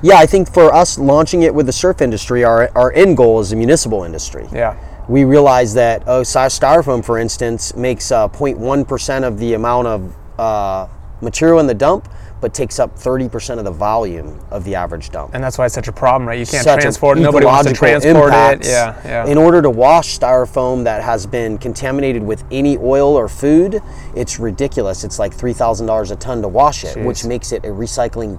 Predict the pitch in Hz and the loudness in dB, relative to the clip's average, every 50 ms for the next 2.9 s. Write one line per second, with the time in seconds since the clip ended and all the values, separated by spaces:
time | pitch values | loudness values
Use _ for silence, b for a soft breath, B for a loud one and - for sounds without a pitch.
0 | - - 123 135 131 - 107 92 - - - - - - - 113 113 107 107 B | -8 -6 -6 -6 -6 -6 -10 -10 -10 -12 -12 -14 -14 -10 -8 -6 -6 -6 -8 B
1 | B B - - 131 123 - - 127 139 143 143 135 127 131 139 160 165 151 113 | B B -4 -2 -2 -2 -2 0 2 2 4 4 4 6 6 6 6 4 2 0
2 | 107 101 98 98 101 95 92 117 123 156 170 - - - - 71 69 71 | -2 -4 -4 -6 -8 -6 -4 -2 0 0 0 -2 -4 -8 -10 -10 -12 -12